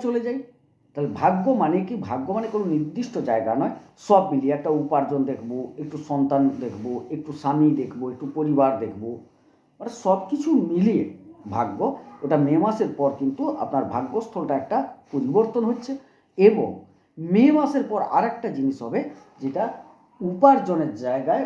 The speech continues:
অর্থাৎ মিনে বৃহস্পতি একটা নবম দৃষ্টি দেবেন, সেই জায়গায় আপনার কিন্তু দেখা যাচ্ছে যে উপার্জন বৃদ্ধিপ্রাপ্তি যোগ প্রবল, উপার্জন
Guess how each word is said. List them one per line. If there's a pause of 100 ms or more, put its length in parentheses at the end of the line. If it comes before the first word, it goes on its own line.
অর্থাৎ (180)
মিনে (520)
বৃহস্পতি (460)
একটা (600)
নবম (220)
দৃষ্টি
দেবেন, (640)
সেই
জায়গায় (500)
আপনার (100)
কিন্তু
দেখা
যাচ্ছে (560)
যে (260)
উপার্জন (260)
বৃদ্ধিপ্রাপ্তি (140)
যোগ (260)
প্রবল, (1700)
উপার্জন